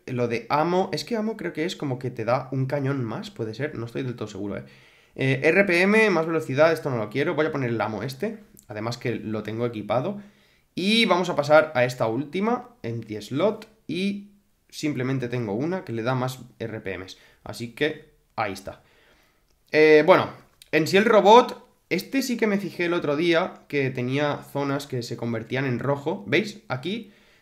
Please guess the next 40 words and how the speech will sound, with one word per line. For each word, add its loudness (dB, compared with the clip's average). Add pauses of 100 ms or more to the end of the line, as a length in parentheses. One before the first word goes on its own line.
tengo, 6 (380)
eh, 0
¿veis? 2
Estos 0
son 0
módulos 2
M 0
K 0
dos -8 (260)
y -6
cambian 2
el 4
robot 2
de 2
aspecto, -6 (200)
¿estáis -6
viendo? 0 (640)
Eh, 6
este, 2
por 6
ejemplo, 2
le, 6
le 4
da 8
más 2
vida, 2 (180)
eh, 2
más 2
resistencia -4
en 0
la 2
cabeza 2
y 2
menos 0
velocidad. 2 (380)
Este 4
le 4
da 4
más 2
velocidad 4